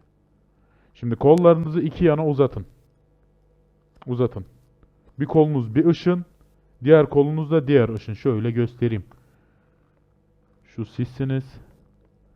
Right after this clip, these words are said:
Bir kolunuzu böyle uzattınız, bir kolunuzu böyle uzattınız. Bu bir kolunuz, bu da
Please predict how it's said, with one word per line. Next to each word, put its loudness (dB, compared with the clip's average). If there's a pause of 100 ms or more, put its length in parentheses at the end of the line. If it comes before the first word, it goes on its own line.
(760)
Bir -10
kolunuzu -4
böyle -2
uzattınız, -6
bir -8
kolunuzu -8
böyle -6
uzattınız. -12 (2000)
Bu -10
bir -10
kolunuz, -6 (1800)
bu -10
da -6